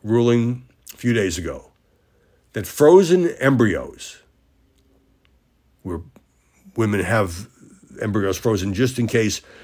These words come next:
uh, you know, they don't want children now, but they might decide later and they want the option. Frozen embryos are people. And so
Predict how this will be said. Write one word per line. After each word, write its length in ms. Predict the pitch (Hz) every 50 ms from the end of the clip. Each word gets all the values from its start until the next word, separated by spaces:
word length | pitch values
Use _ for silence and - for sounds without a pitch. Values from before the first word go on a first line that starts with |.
| - - _ _ _ _ -
uh, 300 | - 135 135 131 131 131
you 120 | 131 - 190
know, 120 | 160 127
they 100 | 117 120
don't 140 | 127 120 120
want 180 | 127 120 113 -
children 260 | 131 127 104 107 120
now, 200 | 147 175 175 156
but 120 | 147 143
they 120 | - 123 120
might 180 | 110 107 101
decide 380 | 95 104 - - 113 98 101 110
later 260 | 127 143 156 147 143
and 100 | 135 117
they 60 | 107
want 220 | 101 95 95 87 -
the 100 | 107 104
option. 480 | 135 160 147 - - 147 135 139 135 - - - - - _
Frozen 300 | - 170 180 160 160 170
embryos 440 | 160 147 135 143 131 127 123 104 110
are 120 | 107 101
people. 400 | - - 139 127 131 - - - _ _ _ _ _ _ _ _ _ _ _ _ _ _ _ _ _ _ _ _ _ _ _ _ _ _ _ _ _ _ _ - _ _ _ _ _ _ _ _ _ _ _ _ _ _ _ _ _ _ -
And 160 | 107 117 117
so 500 | - - 139 131 127 127 123 131 135 -